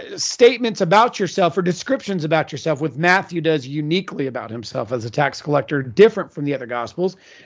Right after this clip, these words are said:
John does for himself, different from the other gospels. And Mark does this inclusio eyewitness signifying signals all through the beginning and the end of Mark to demonstrate that Peter is the beginning and the ending of this original source.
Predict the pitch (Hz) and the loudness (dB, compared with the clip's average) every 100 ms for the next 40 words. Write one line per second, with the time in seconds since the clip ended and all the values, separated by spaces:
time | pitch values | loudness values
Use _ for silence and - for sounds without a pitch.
0 | 143 135 185 202 185 180 170 170 160 226 | -2 4 6 6 6 4 4 -2 2 2
1 | 240 - 107 135 151 143 139 131 151 143 | 0 -4 -6 -8 -4 -6 -6 -8 -4 -2
2 | 127 117 117 113 - 160 208 - - _ | -2 -4 -4 -6 -2 0 0 -2 -20 _
3 | _ _ 175 180 156 143 135 151 160 214 | _ _ 4 4 2 -6 0 4 6 4
4 | - _ _ _ _ _ _ - 180 143 | 0 _ _ _ _ _ _ 4 4 4
5 | 175 - - _ _ _ _ _ _ _ | 2 0 -4 _ _ _ _ _ _ _
6 | _ - 196 175 - 208 240 220 208 208 | _ -2 0 0 0 2 2 0 4 6
7 | 196 185 175 185 185 165 - 202 190 165 | 8 6 4 2 0 -2 2 0 2 0
8 | 185 180 165 - 208 196 165 151 180 175 | 2 2 0 2 2 2 0 2 2 2
9 | 180 160 151 170 185 170 151 165 175 135 | 0 0 0 0 0 0 2 2 0 -2
10 | 151 180 180 - 147 175 180 160 175 160 | 2 2 2 -2 -2 0 0 -4 -2 -2
11 | 147 - - 180 165 143 139 139 131 196 | -4 -8 -6 -2 -2 -2 -4 -4 0 0
12 | 196 160 156 165 185 190 165 165 190 202 | 0 0 0 0 0 2 0 0 4 4
13 | 185 117 156 - 151 151 151 139 123 - | 4 0 -2 -2 -6 -2 -2 -4 -8 -2
14 | 233 226 208 - | 4 4 4 -2